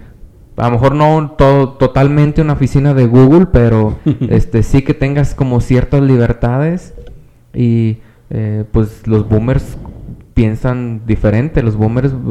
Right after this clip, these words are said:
Speaker 1: es el trabajo tradicionalista de, de, de nueve a tres de la tarde, este, vístete formal para ir a tu trabajo.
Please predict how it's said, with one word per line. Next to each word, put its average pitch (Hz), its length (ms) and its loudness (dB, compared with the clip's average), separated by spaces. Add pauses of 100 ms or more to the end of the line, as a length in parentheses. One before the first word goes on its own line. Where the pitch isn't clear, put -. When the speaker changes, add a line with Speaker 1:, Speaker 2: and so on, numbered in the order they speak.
(180)
Speaker 1:
es 110 120 -4
el 120 120 -2
trabajo 117 400 0
tradicionalista 113 1040 -2
de, 110 220 -2
de, 107 180 -4 (260)
de 110 160 -2
nueve 117 480 0
a 113 480 -2
tres 110 240 0
de 117 80 -4
la 113 180 -8
tarde, 117 680 -2
este, 104 560 -6 (760)
vístete 120 480 0
formal 107 460 -4
para 107 160 -2
ir 107 80 -2
a 104 100 -6
tu 110 100 -6
trabajo. 117 640 -2